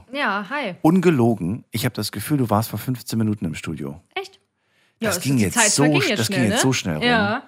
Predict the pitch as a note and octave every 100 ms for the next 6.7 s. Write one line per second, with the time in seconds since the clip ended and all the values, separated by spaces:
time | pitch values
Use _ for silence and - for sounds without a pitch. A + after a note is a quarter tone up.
0 | _ _ - G#2+ A2+ G#2+ G2 G2+ F#2 A#2
1 | - - D#3 - - - - - A#2+ A2+
2 | C#3 D3+ B2+ A2 A2+ - G#2 A2 - A2+
3 | A#2+ B2+ B2 A#2+ A#2+ - B2+ A#2 F2+ F#2+
4 | F#2 F2+ D#3 - - - - - A2 A2+
5 | A#2 A2+ - A#3 A3+ E3+ C#3+ C3+ D3 C#3
6 | B2 B2 A#2+ A2+ A2+ A#2